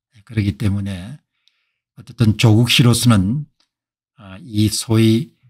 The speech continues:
장관직을 수락하고 끝까지 버텼기 때문에 뭐 지금 아내 되는 정경심 전 교수도 지금 뭐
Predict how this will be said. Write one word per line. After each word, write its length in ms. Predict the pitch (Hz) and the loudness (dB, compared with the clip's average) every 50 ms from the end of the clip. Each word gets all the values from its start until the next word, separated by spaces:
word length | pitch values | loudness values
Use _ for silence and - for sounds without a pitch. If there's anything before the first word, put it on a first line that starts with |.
| - - - | 2 2 4
장관직을 720 | - 120 117 120 120 131 135 143 135 107 123 110 117 104 | 4 2 4 4 4 4 4 4 4 4 2 2 2 2
수락하고 640 | 95 - - 139 135 127 117 - - 120 107 107 101 | 0 0 0 2 2 2 0 0 -4 -2 -2 -2 -4
끝까지 460 | - 151 - - 135 131 - - - | -4 -12 -4 -2 -2 -2 -2 -6 -10
버텼기 540 | _ - 117 - - 160 156 - 139 117 - | _ -2 -2 2 2 0 2 2 0 -4 -2
때문에 640 | - 113 101 104 104 104 98 82 80 90 110 127 123 _ _ | -2 -2 -2 -2 -2 -4 -6 -10 -12 -16 -18 -20 -20 _ _
뭐 200 | _ 117 107 98 | _ -10 -8 -8
지금 480 | 95 - - 113 104 104 104 101 101 101 - _ _ _ _ _ _ _ | -6 -6 -6 -2 0 0 2 2 0 -2 -8 _ _ _ _ _ _ _
아내 280 | - 120 123 123 117 110 | 0 2 4 4 2 2
되는 320 | 117 104 98 95 92 87 | 0 -2 -2 -2 -4 -4
정경심 580 | - - 104 107 117 120 117 120 117 - 117 110 | 0 2 4 4 6 6 4 4 4 4 2 2
전 260 | - 110 104 101 95 | 2 2 2 2 0
교수도 480 | - - 101 95 - - - 123 104 - | 0 0 0 0 0 -2 -2 -4 -4 -4
지금 300 | - - 95 95 90 90 | -6 -10 -10 -12 -14 -14
뭐 260 | 87 87 87 90 | -16 -16 -18 -20